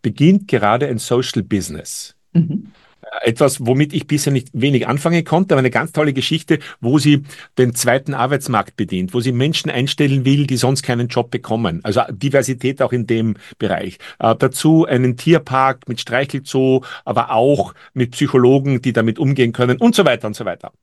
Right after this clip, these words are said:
Speaker 1: Und da ist ein Punkt, wo sie bis vor kurzem auch gemeint hat, „Naja, also Vitamin B und deine Kontakte.“ Inzwischen sagt sie, „Ist recht hilfreich. Kennst
Speaker 2: Ja,
Speaker 1: wen?“
Speaker 2: total, das glaube
Speaker 1: So,
Speaker 2: ich.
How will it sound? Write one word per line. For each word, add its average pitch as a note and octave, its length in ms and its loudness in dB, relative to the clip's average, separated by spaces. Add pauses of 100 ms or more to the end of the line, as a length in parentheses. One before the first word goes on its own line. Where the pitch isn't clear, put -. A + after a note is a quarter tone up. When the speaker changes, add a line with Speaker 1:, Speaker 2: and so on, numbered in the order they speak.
(960)
Speaker 1:
Und A#2+ 100 -4
da F#3 60 6
ist F#3 140 0
ein A3+ 260 0
Punkt, - 480 -2 (800)
wo C3 120 4
sie C#3+ 120 0
bis F#3 200 -2
vor - 140 -2
kurzem B3 460 -2
auch - 180 -2
gemeint C#3+ 360 -2
hat, C#3 120 -2
„Naja, D#3 240 2
also C3+ 400 -4
Vitamin C#3+ 420 0
B D3+ 300 4
und B2+ 120 -2
deine C3+ 180 0
Kontakte.“ B2 680 -2 (1300)
Inzwischen G3 340 0
sagt A3 200 4
sie, C#4+ 180 -2 (360)
„Ist - 160 -4
recht G#3+ 180 -2
hilfreich. - 600 -4
Kennst - 360 4
Speaker 2:
Ja, - 20 -10
Speaker 1:
wen?“ C#4 80 -4
Speaker 2:
total, F4+ 640 0
das - 160 -2
glaube A#3+ 340 2
Speaker 1:
So, E3 120 6
Speaker 2:
ich. A#3+ 200 -4